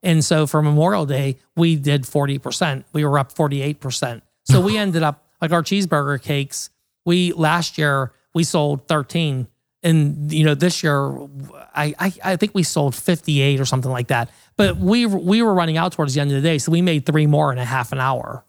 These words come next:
Speaker 1: But it's very close, you know?
Speaker 2: That's interesting. Okay, so you've had growth pretty much every single year for thirty years in this thirty-five hundred square foot bakery. So
Speaker 1: Mm-hmm.
Speaker 2: I wanna talk to everybody who's dealing with shortages. It's like, "Man, we, we just don't have room to grow,"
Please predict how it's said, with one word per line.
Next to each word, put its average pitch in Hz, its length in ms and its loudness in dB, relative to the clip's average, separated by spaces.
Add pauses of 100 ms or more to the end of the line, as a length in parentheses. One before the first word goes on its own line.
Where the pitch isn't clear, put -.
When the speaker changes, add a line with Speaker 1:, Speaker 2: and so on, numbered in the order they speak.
Speaker 1:
But - 240 -4
it's 160 140 -2
very 175 500 2
close, - 640 -6 (300)
you 135 40 -20
know? 165 80 2
Speaker 2:
That's 170 140 0
interesting. 135 500 -4
Okay, 156 280 0
so 131 440 0
you've 160 280 2
had 135 480 0 (240)
growth 123 560 -2 (200)
pretty 151 220 0
much 123 300 0
every 131 240 0
single 120 340 2
year 107 240 4
for 110 140 -2
thirty 117 320 2
years 101 380 2
in 104 120 0
this 101 220 -2
thirty-five 123 480 0
hundred 107 200 -2
square 104 260 0
foot 101 280 -4
bakery. 98 420 -2
So 127 300 0
Speaker 1:
Mm-hmm. 113 100 -2
Speaker 2:
I 113 40 0
wanna 123 240 0
talk 113 300 -2
to 117 180 -8
everybody 127 560 0
who's 107 200 0
dealing 107 460 2
with 101 320 2 (680)
shortages. 101 680 0
It's 101 200 -4
like, 95 180 0
"Man, 120 460 0
we, 113 160 0
we 123 240 0
just 139 240 2
don't 160 160 2
have 127 140 0
room 131 160 0
to 117 60 0
grow," 85 320 -4